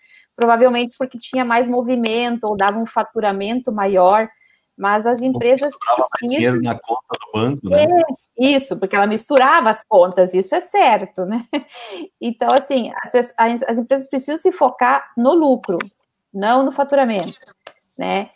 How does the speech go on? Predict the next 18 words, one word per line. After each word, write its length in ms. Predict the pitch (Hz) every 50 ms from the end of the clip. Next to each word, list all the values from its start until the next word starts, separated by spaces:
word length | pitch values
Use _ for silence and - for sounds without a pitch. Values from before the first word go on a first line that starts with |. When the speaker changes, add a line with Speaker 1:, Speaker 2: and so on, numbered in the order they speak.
| - _ -
Speaker 1:
Precisa 520 | 233 233 226 233 - - 285 330 339 381
entender 760 | 370 349 370 294 262 247 233 202 214 220 240 277 269 - -
a 140 | - 208 220
margem 540 | 220 214 214 214 247 294 349 359 359 349 330
de 120 | 302 302
contribuição 1000 | - - 285 277 277 302 302 262 277 302 269 - - - 233 233 240 254 262 254 226
do 120 | 208 226
negócio 840 | 214 208 208 202 196 185 185 202 220 233 233 233 - - 220 202 -
ou 200 | - 220 233 254
dos 180 | 233 247 262 262
segmentos 720 | - 233 220 208 226 220 214 226 240 247 254 247 247 214
de 80 | 208 220
produto, 680 | - - 220 220 196 196 226 240 240 233 - - 190 -
quando 400 | - 202 208 226 233 226 208 196
isso 220 | 202 220 220 -
é 120 | - 185 185
possível, 680 | - _ _ _ - - 202 220 220 202 170 175 170
né? 200 | 180 156 156 160